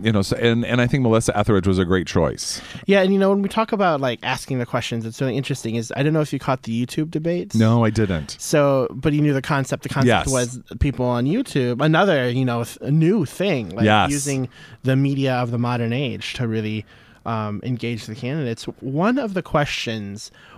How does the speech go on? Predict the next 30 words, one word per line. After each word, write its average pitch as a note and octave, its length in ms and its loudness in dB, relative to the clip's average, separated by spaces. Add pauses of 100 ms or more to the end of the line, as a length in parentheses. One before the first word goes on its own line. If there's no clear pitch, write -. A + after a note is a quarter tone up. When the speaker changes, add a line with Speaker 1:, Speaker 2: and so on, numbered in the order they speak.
Speaker 2:
was, B2+ 420 2
uh, A#2 260 -2 (120)
posed C3 460 -4
by A2 360 -4 (100)
a, A#2 240 -4
a B2 120 -6
lesbian B2+ 460 -4
couple, F2+ 340 -10
Mary A#2 360 -4
and A2+ 160 -4
Jen. G2 360 -10
And A#2+ 100 -4
it's B2 100 -10
really E3+ 220 0
interesting C3+ 540 -2 (360)
how, B2 540 -2
um, A2 600 -6 (120)
how A#2+ 600 -4
some C3+ 220 -4
of B2 60 -2
the B2 80 -4
various A2+ 360 -4
candidates, G#2 680 -6 (180)
uh, F#2 400 -8
replied. G#2+ 600 -4
So G2 380 -6
let's C3+ 200 -8
hear B2 140 -2
from F#2 340 -8
them. F2 300 -10